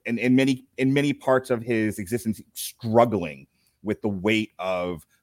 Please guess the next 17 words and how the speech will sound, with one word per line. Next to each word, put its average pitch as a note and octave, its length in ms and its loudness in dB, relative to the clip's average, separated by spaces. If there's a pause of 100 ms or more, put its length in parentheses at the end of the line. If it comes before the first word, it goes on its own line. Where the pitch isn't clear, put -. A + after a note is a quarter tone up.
(120)
being A2 240 2
the G2+ 80 -2
Prince G2+ 260 -6
of F2+ 80 -4
Asgard E2 520 -4
and D#2 80 -10
all B1+ 220 -10
of - 100 -16
that. - 240 -18 (600)
And A2+ 120 6
none C#3 160 6
of D3 120 4
that A2+ 460 10
is G#2 220 0
in G2+ 180 2
the G2 60 0
Marvel E2+ 500 0